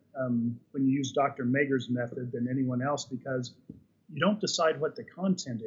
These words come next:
is. You decide, you know what the objective is, you decide what the skill check's going to be. Well, it's going to look just like the objective, just like what they're gonna have to do on the job. The next thing you decide is,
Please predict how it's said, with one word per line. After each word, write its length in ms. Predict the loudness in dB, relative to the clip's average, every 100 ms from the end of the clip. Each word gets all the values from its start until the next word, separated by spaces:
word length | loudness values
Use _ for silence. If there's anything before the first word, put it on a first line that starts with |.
| -6 -4
is. 240 | -4 -6 _ _ _ _ _ _ _
You 140 | -6 2
decide, 720 | 4 4 4 4 4 4 0 -8 _ _ _ _ _ _ _ _ _
you 100 | 0
know 140 | 4 4
what 180 | 4
the 120 | 2 -2
objective 460 | 2 2 2 0
is, 220 | 0 0
you 100 | -2
decide 400 | -2 2 4 4
what 140 | 2 0
the 80 | 0
skill 300 | 2 2 2
check's 320 | 0 -2 -4
going 260 | -4 -4 -4
to 40 |
be. 220 | -8 -14 -20 _ _ _ -4
Well, 200 | 0 2
it's 140 | 0
going 240 | 2 4 4
to 60 |
look 200 | 4 2
just 260 | 2 2 2
like 220 | 0 0
the 120 | 0 0
objective, 520 | 2 2 2 -2 -2
just 300 | -2 -4 -2
like 240 | 0 0 -4 -2
what 140 | 0 0
they're 120 | -2
gonna 240 | 0 0
have 180 | 0 -2
to 60 | -4
do 200 | 0 2
on 100 | 2
the 80 | 0
job. 340 | 0 0 -2 -8 _ _ _ _ _ _ _ _ _ 0
The 80 | 4
next 320 | 4 4 2
thing 160 | 2 2
you 120 | 2
decide 440 | 0 2 2 2
is, 320 | 2 0 -2